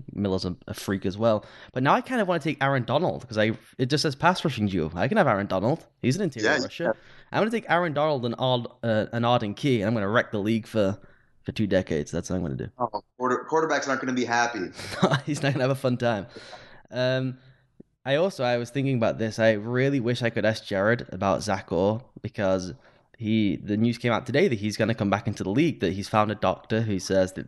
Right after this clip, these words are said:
Speaker 1: you can play again. So he's gonna go play. He already has, like, eight trials, um, set up with teams, which is good for him. I,
Speaker 2: Nice.
Speaker 1: I'd love to know what Jared, who's an inside linebackers guy, thought of his value as, and I wish him all the best with the health and stuff, but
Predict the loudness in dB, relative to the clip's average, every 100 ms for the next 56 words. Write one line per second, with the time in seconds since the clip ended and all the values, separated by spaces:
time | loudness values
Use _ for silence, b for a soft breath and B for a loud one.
0 | -10 -8 -2 -2 -4 -2 0 0 2 0
1 | 0 -4 0 0 0 -2 -2 0 2 0
2 | 0 -2 -2 -4 0 2 2 0 -6 -14
3 | -6 -2 0 0 -4 -12 _ -8 -2 2
4 | 2 0 -4 0 0 0 -4 -4 -4 -2
5 | -2 -2 -2 0 -2 B B B B B
6 | B -4 -2 -2 2 2 2 -4 -4 -4
7 | -2 0 0 0 -2 -6 -12 -12 -4 0
8 | 2 0 -4 -2 0 2 2 2 2 0
9 | -2 0 2 2 0 -8 -4 0 0 0
10 | -4 0 2 0 0 -2 -2 -4 -2 0
11 | 2 0 0 0 -2 0 0 0 -4 -2
12 | 0 0 -2 -2 0 0 0 0 0